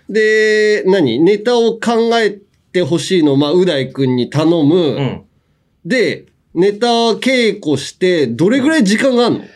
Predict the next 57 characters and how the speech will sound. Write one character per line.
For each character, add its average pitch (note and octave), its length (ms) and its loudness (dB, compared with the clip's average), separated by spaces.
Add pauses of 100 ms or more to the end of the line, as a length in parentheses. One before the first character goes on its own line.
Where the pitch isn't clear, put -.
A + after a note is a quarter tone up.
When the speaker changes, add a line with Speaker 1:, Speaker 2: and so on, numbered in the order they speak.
Speaker 2:
や、 B2 260 -6 (200)
最 A3 340 -2
初 A3+ 160 -4
の A3 340 -2
Speaker 1:
う D3+ 100 -2
ん。 A#2 180 -4
Speaker 2:
抽 F#3+ 300 -2
選 G3+ 320 0
終 G3+ 40 2
わ G3+ 100 2
っ G3+ 100 -4
た G3+ 80 -2
時 G3 260 -6
か D#3 140 -4
ら、 F3 160 0
ま C#3+ 180 0
あ、 C3 40 -6
始 B2+ 240 -6
ま B2+ 100 -2
る B2 60 -2
わ B2 80 -4
け A2+ 80 -4
だ F2+ 120 -8
け E2 80 -16
ど、 F#3+ 200 -2
Speaker 1:
う C3+ 60 -2
ん。 - 20 -4
Speaker 2:
だ G2+ 60 -6
け - 60 -8
ど、 A2+ 280 -6
そ G3+ 340 -4
っ - 40 -20
か A#3+ 160 -4
ら、 G3 300 -4
Speaker 1:
う C#3+ 120 -10
ん。 G#2 120 -10
Speaker 2:
三 C#4+ 460 -2
週 C#4 400 -4
間 B3+ 300 0
後 A#3 100 0
も A3 160 0
う D#3 40 -4
本 C3+ 180 0
番 A#2+ 140 -2
な G#2+ 100 -6
の。 D#2+ 160 -12 (260)
Speaker 1:
お F3+ 720 0
ー。 - 20 0
Speaker 2:
で、 E3+ 220 -2 (880)
こ A#3+ 220 -2
の D#4+ 140 0
メ F4 340 -2
ン - 20 2
バ A#2 420 -4
ー、 F#3 60 -10
Speaker 1:
う D#3+ 120 -2
ん。 D#2+ 60 -12